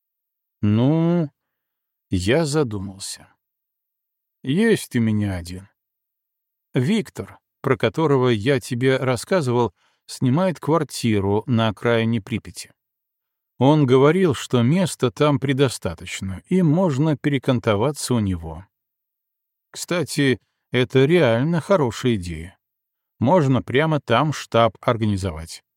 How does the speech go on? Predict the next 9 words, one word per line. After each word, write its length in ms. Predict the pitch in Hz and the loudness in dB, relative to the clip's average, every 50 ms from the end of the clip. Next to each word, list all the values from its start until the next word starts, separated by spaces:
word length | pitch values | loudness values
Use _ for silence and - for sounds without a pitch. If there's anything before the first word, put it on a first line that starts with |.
| _ _ _ _ _ _ _ | _ _ _ _ _ _ _
А 160 | - 117 107 | -4 -4 -4
то 300 | - - 196 202 208 190 | -2 -2 -2 -2 0 0
мы 220 | 175 156 156 156 151 | 0 2 2 2 2
неделями 680 | 143 139 139 139 127 104 104 139 165 160 139 135 127 120 | 2 2 2 0 0 0 2 2 2 4 2 2 2 2
не 160 | 117 113 104 | 2 2 0
видимся, 560 | 98 113 107 101 110 107 - - 123 110 95 - _ _ _ _ _ _ | 0 -2 -2 0 -2 -2 0 0 0 0 0 -4 _ _ _ _ _ _
отсюда 760 | - 117 101 - - - - - - 170 160 160 156 143 98 - _ | -4 -4 -2 -2 -6 -8 -6 -2 -2 0 2 2 2 0 0 -4 _
масса 420 | 107 110 120 120 110 - - 117 | 0 0 0 0 0 -2 -4 -6
сложностей. 760 | 101 - - 98 87 82 - 92 87 - - - - - 107 | -6 -6 -8 -8 -8 -10 -12 -14 -14 -14 -16 -16 -18 -20 -20